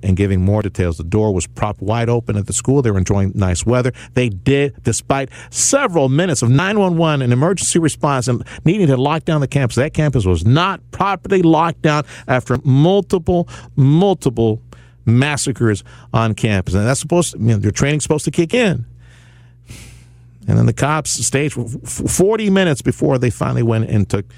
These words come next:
the individual that was barricaded in there. And I, I've told you my argument. You, you listen to the podcast, which is a condensed version of, of the program. Give the rifles, give the guns to parents who were more than willing to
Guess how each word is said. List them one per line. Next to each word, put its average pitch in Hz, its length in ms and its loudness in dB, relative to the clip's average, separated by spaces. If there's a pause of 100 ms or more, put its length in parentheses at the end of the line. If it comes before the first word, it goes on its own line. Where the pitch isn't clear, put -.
(340)
the 101 200 0
individual 95 560 0
that 92 100 0
was 90 100 0
barricaded 92 840 -2
in 98 260 2
there. 90 320 0 (1200)
And 87 240 0 (320)
I, 107 260 0
I've 110 120 -2
told 104 200 -4
you 95 60 -4
my 87 300 0
argument. 85 540 -2 (200)
You, 113 280 0
you 117 80 2
listen 123 240 -4
to - 80 -2
the 87 100 -2
podcast, 87 460 -4
which 90 140 -6
is 85 120 -2
a 85 60 -2 (440)
condensed 95 380 0
version 87 300 -2
of, 82 140 0
of 85 100 -2
the 85 60 -6
program. 85 500 -2 (760)
Give 120 160 0
the 120 80 0
rifles, 120 400 -2
give 117 160 -2
the 107 80 -4
guns 113 300 -2
to - 80 -8
parents 113 400 -2
who 117 120 -2
were 101 180 0
more 120 260 0
than 143 160 -2
willing 117 320 0 (260)
to 90 140 -6